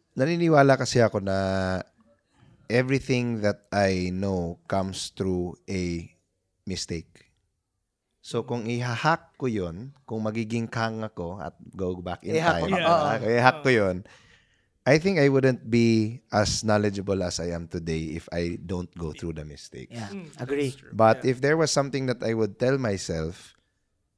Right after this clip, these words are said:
Speaker 1: is that you made it happen.
Speaker 2: Mm.
Speaker 1: The journey, even up to na-, up to now, I don't think natapos na ako sa trabaho ko.
Speaker 3: Yeah.
Speaker 2: Mm.
Speaker 1: I think there's still a lot more that needs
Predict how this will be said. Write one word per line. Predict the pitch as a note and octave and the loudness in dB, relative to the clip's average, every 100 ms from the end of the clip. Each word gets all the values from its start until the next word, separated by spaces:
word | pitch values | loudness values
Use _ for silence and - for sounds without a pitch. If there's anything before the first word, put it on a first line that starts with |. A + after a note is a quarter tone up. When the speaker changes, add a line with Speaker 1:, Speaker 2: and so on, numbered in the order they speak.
| _ _ _ _ _ _ _ _ _ _ _ _ _ _ - | _ _ _ _ _ _ _ _ _ _ _ _ _ _ -4
Speaker 1:
is | G#2+ G2+ | -2 2
that | G#2 G2+ _ _ _ _ _ _ - | 2 0 _ _ _ _ _ _ -6
you | A2 | -2
made | A2+ F#2+ | 0 0
it | F2+ | -2
happen. | F2 D2 D#2 C#2 C#2 - _ _ _ _ - | -6 -8 -8 -8 -12 -20 _ _ _ _ -20
Speaker 2:
Mm. | C#3+ C3+ C3 _ _ _ | -20 -20 -20 _ _ _
Speaker 1:
The | G#2 | -2
journey, | G2+ A#2 A#2 A2+ G2+ A#2 - _ - | 2 4 4 2 0 -2 -8 _ -8
even | G#2+ A2+ B2+ | -2 2 2
up | A2+ - | 0 0
to | G#2+ | 0
na-, | G2 F2+ | 2 2
up | F#2 | 0
to | A2+ | -2
now, | F2+ D#2 F2 A2 _ _ _ | -4 -6 -10 -14 _ _ _
I | A2 | 2
don't | A#2 C3 C#3 | 4 2 -2
think | - B2 B2 B2+ | -6 -2 -2 -4
natapos | - G2+ - - G2 - | -8 -6 -6 -6 -6 -4
na | G2 | -4
ako | - | -6
sa | - | -12
trabaho | - D#2+ E2 D#2+ | -12 -6 -6 -6
ko. | - G2 C#3 _ | -10 -14 -14 _
Speaker 3:
Yeah. | A#2+ D3+ | -12 -12
Speaker 2:
Mm. | C#3+ C#3 - _ _ | -16 -20 -20 _ _
Speaker 1:
I | G#2+ A2 | -2 0
think | B2 A2+ | 0 0
there's | G#2+ | 0
still | - A2 G2+ | 0 0 2
a | F#2 | 2
lot | F#2 F#2+ - | 2 2 -2
more | F#2 F#2+ F#2+ | -4 -2 0
that | F2 | -2
needs | - F2+ | -8 -12